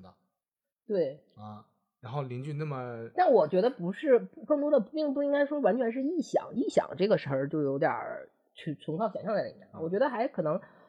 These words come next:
Speaker 2: 一部分是存在于这种都市，那个，那个，那个年代的都市传闻。
Speaker 1: 啊。
Speaker 2: 嗯，就是有一点儿听，听，听到就是
Speaker 1: 捕风捉影的呗。
Speaker 2: 捕风捉影的一些，
Speaker 1: 嗯。
Speaker 2: 然后再加上一些，呃，民间这种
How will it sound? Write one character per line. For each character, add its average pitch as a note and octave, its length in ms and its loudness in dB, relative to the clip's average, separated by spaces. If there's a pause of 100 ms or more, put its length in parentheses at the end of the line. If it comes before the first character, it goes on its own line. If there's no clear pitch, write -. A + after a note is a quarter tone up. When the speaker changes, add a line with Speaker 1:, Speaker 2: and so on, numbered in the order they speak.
(100)
Speaker 2:
一 G3+ 140 2
部 F4 160 2
分 A#3 160 6
是 G#3 100 -6
存 D#3+ 260 0
在 G#3 220 6
于 C#3 320 0
这 F#3+ 140 0
种 B2+ 240 2 (680)
都 C#4 140 -2
市， - 140 -16 (200)
那 D4 160 4
个， G3 120 8
那 D4+ 180 0
个， G#3 100 2 (120)
那 C4 120 4
个 G#3+ 60 2
年 C#3 220 -6
代 C#3 160 -4
的 C3+ 100 -8 (160)
都 A3 100 -6
市 A3+ 120 -10
传 D#3 200 -8
闻。 D3 200 -6
Speaker 1:
啊。 G#2+ 340 -14
Speaker 2:
嗯， D#3 340 -2
就 F3+ 140 2
是 F3+ 140 2
有 E3 120 4
一 E3+ 60 2
点 F#3 140 4
儿 D3 200 -4 (1000)
听， B3 500 2
听， A#3+ 320 -2
听 B3+ 220 -2
到 F3+ 280 4
就 D#3 140 -2
是 D#3 60 0
Speaker 1:
捕 D3+ 100 -6
风 D#3 160 2
捉 F3 140 8
影 C3 240 4
的 C#3 80 4
呗。 - 60 6
Speaker 2:
捕 A#3 60 6
风 A#3+ 140 4
捉 B3+ 140 8
影 A#3 240 4
的 D3+ 80 0
一 D#3+ 100 0
些， D#3+ 140 0
Speaker 1:
嗯。 - 20 2
Speaker 2:
然 D#3 100 2
后 E3 60 0
再 G3+ 140 2
加 G3 200 0
上 F#3+ 200 0
一 F#3 100 -2
些， F3+ 380 0 (320)
呃， C#3 260 -4
民 E3 320 0
间 C4 380 2
这 A#3+ 100 -4
种 C3+ 260 -4